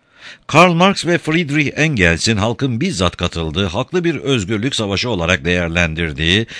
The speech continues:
bu kıyım ve sürgün sonunda görülenler, yakılıp yıkılan evler, köyler, ana kucağından zorla koparılıp alınan, satılan çocuklar, genç kızlar,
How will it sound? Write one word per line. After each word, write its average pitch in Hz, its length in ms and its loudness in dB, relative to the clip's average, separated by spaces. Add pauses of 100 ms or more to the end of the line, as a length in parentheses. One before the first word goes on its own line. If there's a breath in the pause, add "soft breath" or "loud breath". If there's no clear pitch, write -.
(140 loud breath)
bu 165 240 2
kıyım 185 380 0
ve 170 80 0
sürgün 143 400 -2
sonunda 95 420 0
görülenler, 80 840 -2 (540 loud breath)
yakılıp 87 420 -2
yıkılan 80 400 -2
evler, 78 560 0
köyler, 82 560 0 (100)
ana 120 240 2
kucağından 110 580 0
zorla 104 360 -2
koparılıp 101 520 -4
alınan, 90 420 -2
satılan 95 500 -2
çocuklar, 85 640 -2 (260 loud breath)
genç 120 340 2
kızlar, 73 560 -4